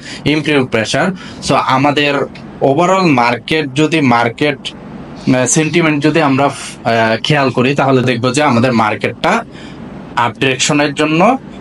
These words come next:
পারফেক্ট। So, আমরা কখনোই পাওয়ারের বিরুদ্ধে যাব না,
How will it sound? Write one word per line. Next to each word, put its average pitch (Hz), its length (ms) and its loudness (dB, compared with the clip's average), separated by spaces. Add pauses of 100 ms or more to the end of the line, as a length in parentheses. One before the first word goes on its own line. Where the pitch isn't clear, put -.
(140)
পারফেক্ট। - 540 0 (280)
So, 143 60 2
আমরা 131 280 2
কখনোই 170 400 2
পাওয়ারের 117 360 2
বিরুদ্ধে 120 380 2
যাব 117 260 2
না, 165 220 2